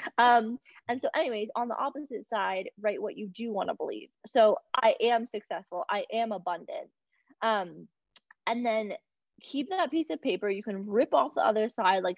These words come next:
throw it away, burn it, whatever you have to do, and just keep that and just look at that until you start to feel better, because it will work. Um, 'cause we start embodying, you start feeling those emotions,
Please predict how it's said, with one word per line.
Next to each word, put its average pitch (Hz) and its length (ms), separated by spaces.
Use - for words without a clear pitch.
throw 240 200
it 254 60
away, 196 220
burn 208 420
it, 196 200
whatever 226 260
you 233 120
have 202 180
to 196 80
do, 185 380
and 233 140
just 247 280
keep 254 320
that 208 440
and 247 120
just 233 160
look 208 240
at 202 140
that 196 320
until 208 420
you 190 180
start - 240
to 196 80
feel 190 180
better, 185 280
because 220 320
it 185 140
will 180 220
work. 180 300
Um, 226 320
'cause 269 140
we 254 120
start 247 240
embodying, 220 580
you 208 80
start - 220
feeling 254 260
those 202 180
emotions, 208 600